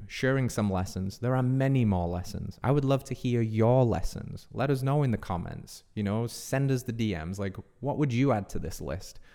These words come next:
What would be your six rules for a radical relationship? This, this is something that is very different because we're all very different people and our relationships look different. But I think there's something in there for everyone.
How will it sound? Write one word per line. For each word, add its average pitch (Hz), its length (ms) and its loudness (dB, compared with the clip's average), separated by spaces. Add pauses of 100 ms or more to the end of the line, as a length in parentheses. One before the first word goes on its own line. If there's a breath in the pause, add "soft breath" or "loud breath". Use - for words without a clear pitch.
(260 soft breath)
What 117 100 -2
would 135 100 -2
be 135 80 2
your 117 280 2
six - 340 -6
rules 87 280 -8
for 90 120 -8
a 90 60 -4
radical 90 380 -6
relationship? 92 760 -6 (640 soft breath)
This, 117 500 4 (180)
this 123 220 0
is 139 100 -2
something 127 460 0
that 104 220 -2
is 95 480 -2 (340 soft breath)
very 143 160 2
different - 340 -2 (120)
because 98 200 -2
we're 110 80 2
all 113 80 2
very 110 160 2
different - 280 -2
people 95 400 -2 (100)
and 101 120 0
our 98 200 2
relationships 107 640 -2
look - 160 -4
different. 92 320 -10 (420 loud breath)
But 107 100 4
I - 40 6
think - 280 4
there's 117 200 0
something 120 360 2
in 110 120 2
there 104 140 0
for 101 180 -6
everyone. 101 380 -6